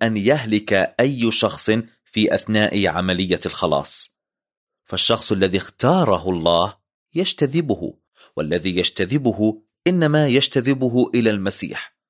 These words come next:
والذي يجتذبه إلى المسيح يأتي، وعندما يأتي فإن المسيح يقبله ويحفظه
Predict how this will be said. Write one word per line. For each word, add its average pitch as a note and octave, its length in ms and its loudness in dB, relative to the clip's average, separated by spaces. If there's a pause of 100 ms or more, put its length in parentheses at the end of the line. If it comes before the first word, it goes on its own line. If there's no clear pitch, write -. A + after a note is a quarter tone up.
(380)
والذي A#2 440 2
يجتذبه A2+ 840 2
إلى G#2+ 140 2
المسيح F#2 640 -4 (360)
يأتي، C3+ 520 -2 (580)
وعندما F2 560 0
يأتي F#2+ 440 -2 (260)
فإن C#3 360 0
المسيح C3+ 600 2
يقبله F#2+ 680 0
ويحفظه A2 1160 0